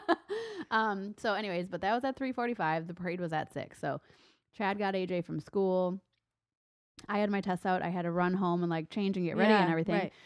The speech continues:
Speaker 1: Well, and my friend Alethea used to live down there. She's like, "Just park in my old neighborhood. Then
Speaker 2: Mm.
Speaker 1: there's, like, a walkway." But I was like, "By the time we park and walk, I'm gonna
Speaker 2: Right,
Speaker 1: miss it."
Speaker 2: right.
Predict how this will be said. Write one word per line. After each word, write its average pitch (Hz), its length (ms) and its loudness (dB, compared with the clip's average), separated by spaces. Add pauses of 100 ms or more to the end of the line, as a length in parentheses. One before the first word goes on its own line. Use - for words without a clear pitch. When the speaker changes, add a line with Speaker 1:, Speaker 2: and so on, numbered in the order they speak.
(240)
Speaker 1:
Well, 208 480 2
and - 140 -4
my 175 100 0
friend 208 320 -2
Alethea 190 420 0
used 175 220 0
to 170 100 -4
live 165 360 -2
down 156 340 0
there. 151 220 -2
She's 180 160 -8
like, 165 100 -4
"Just 165 160 -10
park 262 160 -2
in 285 60 0
my 285 100 2
old 240 160 0
neighborhood. 220 420 0
Then 196 120 2
Speaker 2:
Mm. - 20 2
Speaker 1:
there's, 185 160 2
like, 175 140 -4
a 160 40 -2
walkway." 196 560 2
But 180 140 -4
I 165 100 0
was 175 120 -2
like, 156 260 -6 (160)
"By 196 160 0
the 190 60 0
time 190 180 -2
we 180 80 0
park 185 260 -2
and 170 160 0
walk, 226 380 4
I'm 208 160 2
gonna 175 140 4
Speaker 2:
Right, 165 40 2
Speaker 1:
miss 165 220 0
it." 170 240 -2
Speaker 2:
right. 196 260 -2